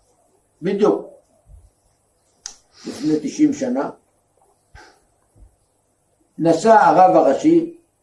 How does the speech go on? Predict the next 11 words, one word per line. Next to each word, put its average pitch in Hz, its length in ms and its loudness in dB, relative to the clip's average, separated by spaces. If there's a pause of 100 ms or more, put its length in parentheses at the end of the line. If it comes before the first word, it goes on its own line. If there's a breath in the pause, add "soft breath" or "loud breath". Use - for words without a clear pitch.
(760)
רב 170 280 2
יוסף - 360 0
חיים 165 220 0
זוננפלד, 156 580 4 (1040)
ביחד 170 380 0
עם 151 120 0
יד 175 320 4
ימינו, 156 540 4 (260)
דוקטור 175 420 0
יעקב 135 460 2
דהן. - 280 -2